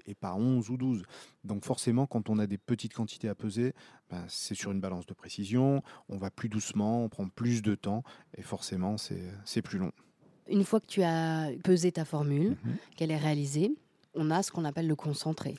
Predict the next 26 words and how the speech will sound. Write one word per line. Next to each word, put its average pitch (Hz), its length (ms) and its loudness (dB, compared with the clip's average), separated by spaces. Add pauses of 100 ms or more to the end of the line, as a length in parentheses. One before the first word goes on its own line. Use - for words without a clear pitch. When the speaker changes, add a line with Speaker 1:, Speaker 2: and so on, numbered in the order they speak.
Speaker 1:
C'est 139 140 4
ça, 110 160 0
c'est 101 160 -2
la 87 80 -2
base 92 160 -2
parfumante, 87 480 -6
le 101 80 -2
concentré. 82 440 -10 (360)
Donc 95 180 -6
nous, 104 320 2
on, - 80 -12
ce - 80 -14
qu'on 98 140 -2
fait - 120 2
à 104 40 4
ce - 100 -2
moment-là, 101 260 2
c'est 101 240 -4 (280)
on 110 80 2
va 101 100 2
reprélever 123 560 -2
un 104 80 2
échantillon 98 580 -6 (160)
et 139 120 4
refaire 113 400 0
donc 107 200 -4